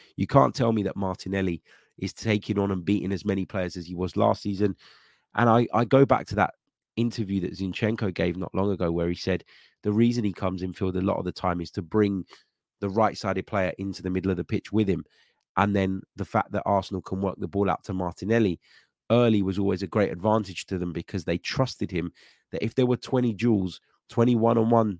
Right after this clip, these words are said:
take-on situations, he'd get past his man at least ten, eleven times.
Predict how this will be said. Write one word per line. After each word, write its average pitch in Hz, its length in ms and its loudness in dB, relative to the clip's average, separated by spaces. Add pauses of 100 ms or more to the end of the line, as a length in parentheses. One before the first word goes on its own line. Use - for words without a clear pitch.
take-on 107 400 -2
situations, - 580 -6 (280)
he'd 104 200 -2
get - 220 -2
past 98 460 2 (280)
his 98 260 -2
man 90 340 0 (240)
at 82 100 -2
least 104 280 -2
ten, 92 220 -2
eleven 90 320 -4
times. 87 380 -2